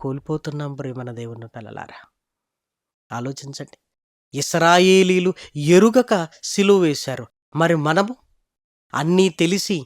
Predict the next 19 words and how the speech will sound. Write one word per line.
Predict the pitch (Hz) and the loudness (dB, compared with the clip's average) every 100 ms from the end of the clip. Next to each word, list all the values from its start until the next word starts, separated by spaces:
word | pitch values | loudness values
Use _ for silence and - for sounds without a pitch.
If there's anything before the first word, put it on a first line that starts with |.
| _ _ 127 147 | _ _ -2 4
బాహాటంగా | 170 170 208 202 202 196 185 175 | 6 6 4 4 2 0 0 -4
సిలువ | - 156 175 | -4 -2 0
వేస్తున్నాం, | 170 160 147 - 143 143 131 | 0 -2 -4 -8 -8 -8 -8
ప్రియమైన | 127 120 113 | -12 -12 -12
వారలారా. | 110 101 95 92 - _ _ _ _ _ _ _ _ _ - | -12 -14 -14 -14 -16 _ _ _ _ _ _ _ _ _ -2
ఆయనను | 170 185 180 165 | 2 4 4 0
సిలువ | - 196 220 220 | 0 4 6 6
వెయ్యండి, | 214 190 185 180 185 | 6 2 -2 -2 -4
సిలువ | - 170 180 196 | -4 -2 0 2
వెయ్యండి | 180 180 170 160 160 | 0 -2 -2 -2 -2
అని | 165 175 - - | -4 -6 -10 -8
ఆనాటి | 147 151 151 160 160 139 | -2 0 0 -4 -6 -2
యూదులు | 175 180 175 | -2 0 -4
కేకలు | 165 139 135 147 131 | -4 -8 -8 -8 -8
వేశారు. | 127 - 123 - _ - | -8 -12 -14 -16 _ -10
మరి | 143 156 | -4 -2
మనమేం | 135 131 160 175 165 | -2 -2 -2 -2 -4
చేస్తున్నాం? | 170 - 165 175 - _ - | -8 -8 -8 -10 -14 _ -6
మన | 156 170 | 0 0